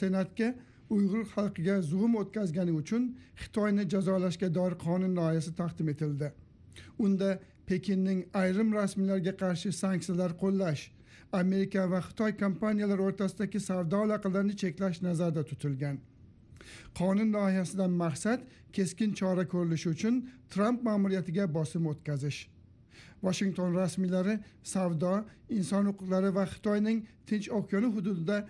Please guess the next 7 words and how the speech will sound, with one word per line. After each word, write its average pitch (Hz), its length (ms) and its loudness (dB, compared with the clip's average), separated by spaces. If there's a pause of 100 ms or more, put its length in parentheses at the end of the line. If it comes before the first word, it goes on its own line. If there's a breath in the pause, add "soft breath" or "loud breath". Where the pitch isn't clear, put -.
(240 loud breath)
harbiy 180 380 0
qudratini 196 520 0
oshirishga 190 500 -2
doir 180 240 2
harakatlarga 175 580 -2 (100)
qarshi 175 300 0 (420 loud breath)
qattiq - 320 -4